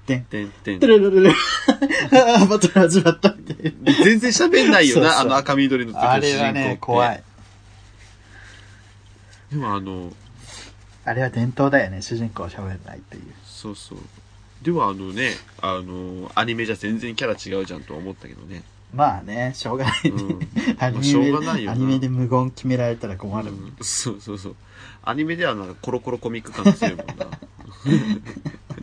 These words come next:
Speaker 2: いやー。
Speaker 1: えー、こんな感じですよ。はい。ゲームね。あと俺スーパー、え、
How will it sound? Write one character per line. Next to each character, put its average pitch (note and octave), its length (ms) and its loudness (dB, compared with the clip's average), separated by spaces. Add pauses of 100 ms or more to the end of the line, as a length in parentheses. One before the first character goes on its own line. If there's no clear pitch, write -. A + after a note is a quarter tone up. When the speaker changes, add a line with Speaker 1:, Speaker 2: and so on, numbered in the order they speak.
(1800)
Speaker 2:
い C3 60 -6
や F#2 440 -4
ー。 F#2 140 -16
Speaker 1:
え F2+ 40 -14
ー、 F#2 340 -16
こ F#2 80 -12
ん F#2 80 -14
な F#2+ 60 -18
感 F#2+ 200 -16
じ G2 80 -18
で F#2+ 60 -16
す - 140 -18
よ。 D#2 120 -14 (380)
は F2 160 -12
い。 - 80 -16 (400)
ゲ G#2 220 -10
ー - 140 -16
ム F2 60 -16
ね。 F2 180 -14 (280)
あ G2+ 120 -4
と G2 100 -8
俺 F#2+ 120 -8
ス D3+ 200 -6
ー D#3+ 40 -8
パ E3 240 -6 (400)
ー、 - 220 -16
え、 G#2+ 160 -12